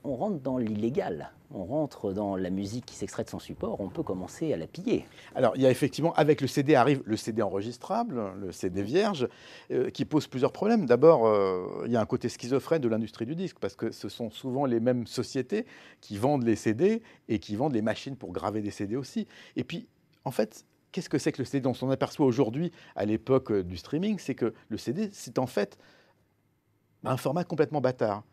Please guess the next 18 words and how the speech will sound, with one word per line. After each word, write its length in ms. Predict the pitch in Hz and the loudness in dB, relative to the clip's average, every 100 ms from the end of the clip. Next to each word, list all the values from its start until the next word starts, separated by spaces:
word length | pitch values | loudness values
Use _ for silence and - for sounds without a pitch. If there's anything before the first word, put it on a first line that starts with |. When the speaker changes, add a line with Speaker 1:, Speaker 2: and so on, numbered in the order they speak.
| _ | _
Speaker 2:
Ça 140 | - | -2
n'est 120 | 104 104 | 0 -2
plus 160 | 135 | -6
du 100 | 113 | -6
vinyle, 320 | 110 156 254 | -4 -2 -2
qui 80 | 302 | 0
était 140 | - 101 | 0 0
un 80 | |
objet 240 | 101 95 95 | -2 -2 -2
noble, 380 | 131 233 220 196 _ _ 87 | 0 0 -2 -8 _ _ -6
euh, 200 | 85 - | -6 -6
un 140 | 87 | -8
objet 320 | 92 90 110 - - | -8 -4 -6 -6 -6
incopiable 640 | 147 - 131 - 202 247 110 | -4 -2 -4 -2 -2 -2 -4
en 60 | |
quelque 280 | - 95 110 | -6 -6 -6
sorte, 320 | - 214 - - - - _ _ - | -6 -8 -8 -20 -20 -20 _ _ 0
à 260 | 165 - | 2 2